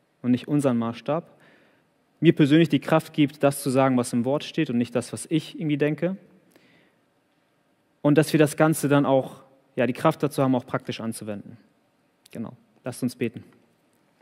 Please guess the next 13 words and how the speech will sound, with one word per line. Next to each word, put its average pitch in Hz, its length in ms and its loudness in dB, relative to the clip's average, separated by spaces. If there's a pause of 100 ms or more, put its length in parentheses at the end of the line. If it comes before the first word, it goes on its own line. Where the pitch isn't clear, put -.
(1900)
Himmlischer 185 340 6
Vater, 139 420 4
ich - 300 -8 (1600)
danke 170 340 2
dir 160 140 4
einfach 143 260 0
so 135 360 0
sehr 135 200 2
von 131 160 -2
ganzem 139 380 0
Herzen, 120 440 -2
dass 113 220 -8
du 120 400 -2